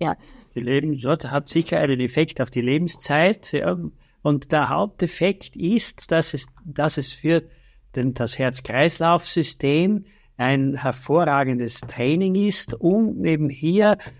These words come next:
Speaker 2: äh, an Herzmuskel, ähm, zu ökonomisieren, also hier,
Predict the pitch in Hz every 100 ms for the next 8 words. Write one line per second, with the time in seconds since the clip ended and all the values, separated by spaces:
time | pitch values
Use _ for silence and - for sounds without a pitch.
0 | - - 143 131 131 127 127 127 123 104
1 | 117 196 - 170 185 202 - - 202 208
2 | 202 _ _ - - 139 143 147 135 -
3 | - - - 143 147 - 139 - 127 123
4 | 117 107 - 175 226 214 - 143 165 -
5 | 160 165 160 _ _ _ - 143 165 175
6 | 175